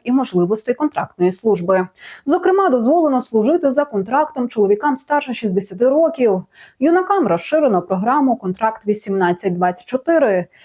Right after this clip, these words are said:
із виплатою в один мільйон гривень.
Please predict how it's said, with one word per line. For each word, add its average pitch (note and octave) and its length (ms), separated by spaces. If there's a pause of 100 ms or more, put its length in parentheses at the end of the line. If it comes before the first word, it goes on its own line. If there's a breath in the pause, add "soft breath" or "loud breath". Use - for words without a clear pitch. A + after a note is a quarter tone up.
(120 soft breath)
із C4 180
виплатою C#4 720
в D#4 100
один G3 400
мільйон E3+ 400
гривень. F#3+ 500